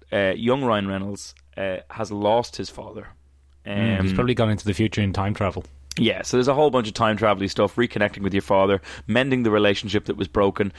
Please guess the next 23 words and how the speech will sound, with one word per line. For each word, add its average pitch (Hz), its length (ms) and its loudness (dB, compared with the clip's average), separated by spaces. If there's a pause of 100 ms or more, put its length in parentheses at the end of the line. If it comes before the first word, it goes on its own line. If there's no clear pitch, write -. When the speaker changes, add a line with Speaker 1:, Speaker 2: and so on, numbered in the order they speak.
(100)
Speaker 1:
seeing 151 720 0
your 113 560 4
younger 123 420 0
relationship 107 580 0
with 98 100 -2
your 98 100 0
father 101 280 4
through 98 200 -2
a 98 40 -4
new 127 220 0
lens 110 260 2
as 92 100 -2
you 98 80 0
get 98 160 2
older, 101 340 2 (260)
and 101 160 -8
possibly 98 540 -2
Speaker 2:
Oh. 92 40 0
Speaker 1:
gaining 104 300 0
more 95 180 2
empathy 92 320 -2
for 98 240 -2
them. 131 140 -10